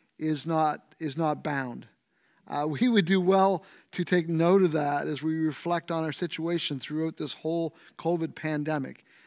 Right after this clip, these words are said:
uh, with all of its restrictions. The word of God is not bound. And the word of God hasn't been bound o-, over the course of the last,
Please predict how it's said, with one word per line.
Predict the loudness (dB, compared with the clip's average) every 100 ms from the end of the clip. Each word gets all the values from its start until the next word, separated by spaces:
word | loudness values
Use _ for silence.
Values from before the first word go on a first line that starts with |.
| -16
uh, | -8 -6 -6 -6
with | -8 -4
all | -2 0
of |
its | -2 -6
restrictions. | -8 -4 -4 -6 -8 -10 -12
The | -12
word | -8 -2 2 4 2 0
of | -6 -6
God | -4 0 0 0 -4
is | -6 -6
not | -6 -6 -6 -8
bound. | -8 -8 -10 -14 -18 _ _ _ _ _ _ -6
And |
the | 0
word | 2 4
of | 2
God | 2 2 2
hasn't | 0 0 0 -4 -4 0
been | 2 2
bound | 0 -2 -4 -6
o-, | -8 -8
over | -8 -6
the | -8
course | -6 -8 -8
of | -10
the |
last, | -10 -8 -10 -14